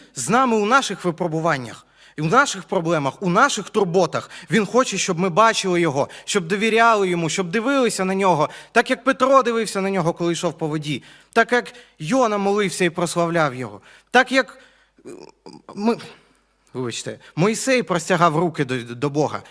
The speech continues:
під час битви з Амалеком, так, як люди зверталися до Нього завжди. Ми бачимо оцю віру в Біблії. І Бог хоче, щоб ми просто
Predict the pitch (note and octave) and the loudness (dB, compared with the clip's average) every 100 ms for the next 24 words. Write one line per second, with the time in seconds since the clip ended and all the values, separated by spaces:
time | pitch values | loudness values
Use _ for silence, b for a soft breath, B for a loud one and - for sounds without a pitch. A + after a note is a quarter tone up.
0 | B E3+ D#3 F3 C3+ E3 C3+ B2 C#3+ D3 | B -6 0 0 0 -6 -6 -6 -2 -2
1 | A#2 G#2 G2+ b b b b b _ _ | -4 -8 -18 b b b b b _ _
2 | _ F3+ F3+ G3 F3+ G3+ A#3 E3 D#3 C#3 | _ 0 2 0 -2 -2 -2 0 -2 -2
3 | D#3 D#3+ F3 D3+ - C#3 D3+ D3+ C3 A#2+ | -6 2 2 2 -6 -6 -4 -2 -4 -8
4 | C3 B2+ B2+ G2+ b b b b b _ | -10 -12 -16 -20 b b b b b _
5 | C#3+ D3 F#3 - D3+ C3+ B2 B B - | -4 0 0 0 -4 -4 -6 B B -8
6 | D3 E3+ C#3+ F#3 D#3+ A2+ A#2 C#3 G#2 F#2+ | -6 -4 -2 0 0 -2 -8 -10 -10 -20
7 | F#2+ _ _ E3+ D#3 A3 - B3 A3+ F3+ | -20 _ _ -8 0 0 0 -2 0 -2
8 | - E3+ G3+ - G#3 G3 F#3 | -8 -4 -4 -4 -6 -4 -6